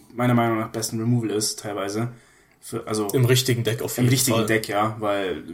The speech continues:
Speaker 1: was war, ich glaub, anfänglich drei Schaden oder zwei Schaden?
Speaker 2: Zwei Schaden auf alles und dann beim Return eben fünf.
Speaker 1: Fünf, genau. Und das ist krass. Also,
Speaker 2: Mhm.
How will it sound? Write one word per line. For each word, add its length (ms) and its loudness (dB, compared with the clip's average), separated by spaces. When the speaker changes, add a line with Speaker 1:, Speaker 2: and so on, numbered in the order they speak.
Speaker 1:
was 180 -2
war, 80 2
ich 80 -4
glaub, 160 -2
anfänglich 500 0
drei 180 2
Schaden 360 -4
oder 140 0
zwei 240 -2
Schaden? 300 -2
Speaker 2:
Zwei 240 6
Schaden 320 2
auf 200 -2
alles 320 2
und 180 -4
dann 140 0
beim 180 0
Return 460 0
eben 340 0
fünf. 200 -4
Speaker 1:
Fünf, 240 -4
genau. 380 -2
Und 120 -4
das 100 -2
ist 360 -2
krass. 400 -6
Also, 180 -2
Speaker 2:
Mhm. 240 0